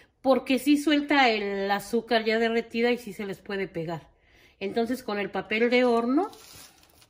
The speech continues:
ese, ese nos ayuda muchísimo a que no se pegue tanto en la charola. Mire,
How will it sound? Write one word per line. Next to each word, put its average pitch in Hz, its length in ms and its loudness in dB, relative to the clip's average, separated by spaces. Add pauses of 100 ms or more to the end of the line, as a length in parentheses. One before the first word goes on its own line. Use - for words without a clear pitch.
(160)
ese, 208 300 -6 (200)
ese 220 220 -10
nos 214 180 -8
ayuda 202 320 -4
muchísimo 170 680 -6 (560)
a 185 120 -6
que 196 120 -6
no 202 160 -2
se 214 100 -12
pegue 196 300 -4
tanto 175 300 -6
en 180 60 -4
la 175 140 -6
charola. 254 320 -8 (720)
Mire, 196 400 -2